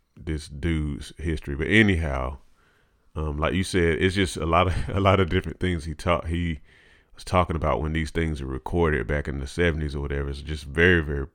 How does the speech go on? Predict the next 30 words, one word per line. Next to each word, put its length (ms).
practical 540
stuff. 420
And 140
it's 140
not 180
even 220
anything 420
really 300
spooky 480
about 300
it. 120
It's 160
just 400
<laughs> 400
Like, 440
it 120
seems 420
like 220
something 500
that 320
he 560
or 280
whoever 720
just 140
kinda 180
learned 300
from 120
just 120
really 280
observing 1000